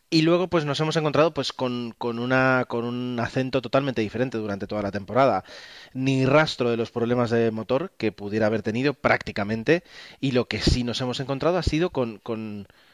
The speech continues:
yo creo, con lo más sorprendente, es decir, con un Daniel Ricciardo que ha estado muy puesto, que se ha integrado perfectamente en el equipo y que ha entendido,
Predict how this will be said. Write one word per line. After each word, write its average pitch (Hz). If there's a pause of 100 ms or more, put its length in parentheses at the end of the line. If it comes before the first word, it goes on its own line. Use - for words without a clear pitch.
(160)
yo 113
creo, 151
con 127
lo 107
más 107
sorprendente, 107
es 107
decir, 117
con 117
un 123
Daniel 127
Ricciardo 120
que 147
ha -
estado 120 (340)
muy 165
puesto, 123 (340)
que 123
se 143
ha -
integrado 131
perfectamente 123
en 117
el 110
equipo 117
y 110
que 123
ha 123
entendido, 117